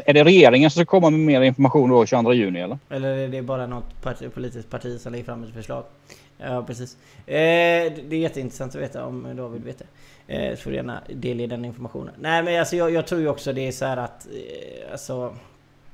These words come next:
Speaker 2: de här, de här sakerna kan ju rädda många branscher, alltså med att om du får ett stöd för dina fasta kostnader.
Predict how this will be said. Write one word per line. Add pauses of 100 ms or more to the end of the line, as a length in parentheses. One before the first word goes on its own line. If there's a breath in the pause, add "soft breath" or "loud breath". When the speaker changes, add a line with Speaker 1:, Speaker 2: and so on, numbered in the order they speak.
(440)
Speaker 2:
de
här,
de
här
sakerna
kan
ju
rädda
många
branscher,
alltså
med
att
om
du
får
ett
stöd
för
dina
fasta
kostnader.